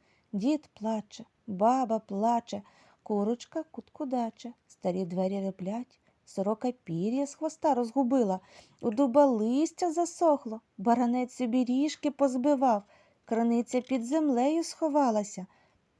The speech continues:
а я, наймичка, цеберки побила. Пані, як почула, обрізала собі коси. Прийшов пан.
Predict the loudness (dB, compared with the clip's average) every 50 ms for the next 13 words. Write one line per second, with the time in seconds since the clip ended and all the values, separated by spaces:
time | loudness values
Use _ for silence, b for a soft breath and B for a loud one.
0 | _ -6 -2 -2 -2 0 -2 -2 -2 -2 -2 -2 -2 -2 -2 -2 -2 -2 -2 -4
1 | -6 -10 -14 -16 -16 -16 -16 -10 -4 -2 -2 0 2 2 2 2 2 0 -4 -6
2 | -6 -6 -4 -4 -4 -2 0 0 2 2 2 0 -2 -4 -8 -12 _ _ _ _
3 | _ _ _ _ B B B B B B _ _ -2 -2 0 0 0 0 0 0
4 | 0 0 -2 -4 _ -6 -6 -6 -6 -4 -4 -2 -2 -2 -2 -4 -6 -6 -6 -6
5 | -4 -2 0 0 0 0 2 0 -2 -2 -2 -6 -6 -6 -6 -4 -4 -4 -4 -4
6 | -4 -4 -4 -4 -4 -10 -18 -20 _ _ _ _ _ B B B B B B B
7 | -6 -4 -2 -2 -2 0 -2 -2 -2 -2 -8 -6 -4 -4 -4 -4 -6